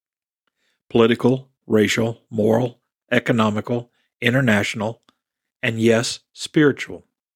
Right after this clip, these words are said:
Today on Drawing Near, we learn of a oneness that is missing in the world.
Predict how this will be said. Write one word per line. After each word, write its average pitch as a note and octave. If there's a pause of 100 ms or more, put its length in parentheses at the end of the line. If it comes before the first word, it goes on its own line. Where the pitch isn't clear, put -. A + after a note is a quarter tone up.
(1000)
Today C3+
on F3
Drawing B2+
Near, F#2+ (460)
we A2+
learn C3+
of E3
a D#3+
oneness C#3+
that B2+
is B2
missing B2+
in A#2
the A#2
world. A2+